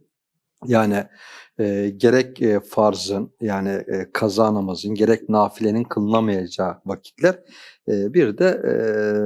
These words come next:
hafif diye tabir ettiğimiz nafilelerin kılınamayacağı vakitlerdir. Şimdi akşam namazının vakti girdiğinde, yani güneş battığında,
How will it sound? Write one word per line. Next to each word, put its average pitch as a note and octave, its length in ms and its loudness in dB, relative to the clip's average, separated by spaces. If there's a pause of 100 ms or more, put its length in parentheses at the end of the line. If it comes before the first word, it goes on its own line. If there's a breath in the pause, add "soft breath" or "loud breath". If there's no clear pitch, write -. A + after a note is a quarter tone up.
(300)
hafif - 520 -6
diye A2 200 4
tabir G2+ 360 2
ettiğimiz G2 600 -4 (300 soft breath)
nafilelerin B2+ 800 2
kılınamayacağı G#2+ 840 2
vakitlerdir. G2+ 720 -2 (560 loud breath)
Şimdi A2 280 0 (120)
akşam E3+ 480 0
namazının C3 540 0
vakti B2 360 -2
girdiğinde, A2+ 800 0
yani G#2 360 0
güneş A2+ 520 -2
battığında, G#2+ 880 0